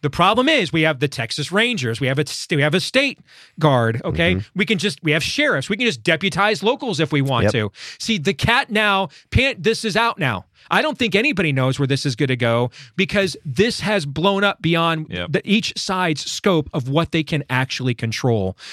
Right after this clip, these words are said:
Speaker 1: And both sides are now being pressured by elements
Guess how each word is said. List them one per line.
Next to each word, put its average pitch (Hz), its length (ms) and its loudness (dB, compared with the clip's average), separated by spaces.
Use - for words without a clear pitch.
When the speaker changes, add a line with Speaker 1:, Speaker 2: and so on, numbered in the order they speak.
Speaker 1:
And 180 220 0
both 220 240 2
sides 160 480 0
are 160 100 2
now 180 220 4
being 226 280 0
pressured 160 580 0
by 156 260 2
elements 190 480 0